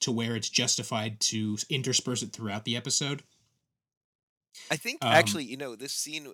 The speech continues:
Speaker 2: the part of the problem is that, m-, you know, it, a lot of these conversations are between people we know and care about and from previous contexts, and, um, Miss Ingringhausen, I-, Isringhausen is a, a, like, the character had,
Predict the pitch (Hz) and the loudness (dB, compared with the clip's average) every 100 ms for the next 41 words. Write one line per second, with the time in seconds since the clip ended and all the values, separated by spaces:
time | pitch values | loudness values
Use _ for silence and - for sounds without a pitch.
0 | - 123 185 202 165 131 120 104 - 98 | -18 -8 -6 -6 -6 -6 -6 -6 -4 -6
1 | - 101 _ _ 113 98 76 _ _ 113 | -6 -20 _ _ -14 -14 -18 _ _ -16
2 | - 120 131 143 135 - 127 117 107 107 | -10 0 0 0 -4 -8 -10 -10 -14 -16
3 | 92 - 95 104 98 90 90 90 92 80 | -18 -20 -18 -20 -20 -20 -16 -14 -14 -16
4 | 98 85 87 92 82 90 87 82 _ _ | -12 -10 -6 -6 -6 -12 -14 -20 _ _
5 | _ _ 95 92 98 90 - 90 - 110 | _ _ -20 -14 -12 -10 -10 -10 -6 -8
6 | - - - - _ - 107 98 98 92 | -8 -20 -20 -20 _ -2 -2 0 -6 -6
7 | 90 _ _ - _ _ _ _ _ _ | -10 _ _ -18 _ _ _ _ _ _
8 | _ _ _ 117 - - 110 110 107 98 | _ _ _ -4 -2 -2 -6 -6 -2 0
9 | 95 95 - 110 - 117 110 104 95 95 | -2 -8 -6 -6 -4 -6 -6 -6 -6 -6
10 | 90 87 87 85 80 _ _ _ _ _ | -12 -10 -8 -8 -10 _ _ _ _ _
11 | _ - 104 _ - 90 92 - 98 87 | _ -10 -10 _ -12 -12 -12 -8 -8 -8
12 | 82 80 _ _ _ - 107 | -12 -20 _ _ _ -18 -12